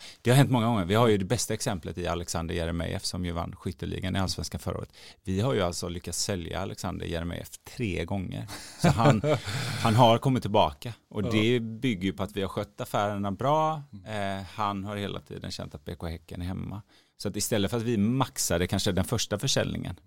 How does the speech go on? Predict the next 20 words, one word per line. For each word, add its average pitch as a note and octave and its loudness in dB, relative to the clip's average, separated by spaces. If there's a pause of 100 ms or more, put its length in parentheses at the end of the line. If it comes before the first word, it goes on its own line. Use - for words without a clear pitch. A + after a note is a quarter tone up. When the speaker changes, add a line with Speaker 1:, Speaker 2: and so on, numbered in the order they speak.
(400)
Speaker 1:
på G#2 -2
bekostnad F#2+ 0
av E2+ 2
hur F#2 0
han E2+ -2 (260)
upplevde - -8
det, E2+ -6 (460)
så - -4
gjordes G2+ -2
den F#2+ -2
första G2 -6
försäljningen F#2 -4
på - -6
ett E2+ -8
okej C3 -6
sätt, - -12
vilket - -14
gjorde A2 -6
att G2+ -10
han, G#2 -6